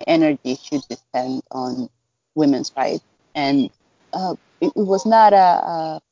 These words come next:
a, a linear, uh, projection. I thought that I wanted to be a lawyer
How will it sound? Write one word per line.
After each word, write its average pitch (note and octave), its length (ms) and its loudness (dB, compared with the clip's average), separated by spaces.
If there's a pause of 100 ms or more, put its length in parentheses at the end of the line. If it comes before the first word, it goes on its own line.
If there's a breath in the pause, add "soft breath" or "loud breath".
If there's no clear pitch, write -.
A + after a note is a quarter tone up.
(320)
a, E3 380 -4
a F3 100 -4
linear, F#3 560 0 (320)
uh, D#3+ 180 -6 (220)
projection. E3+ 720 0 (960)
I E3 120 -2
thought F#3 280 2
that F3+ 140 2
I F3 80 2
wanted F3 540 -4
to E3 180 -12
be D#3+ 140 -4
a D#3 80 -4
lawyer D3+ 720 -4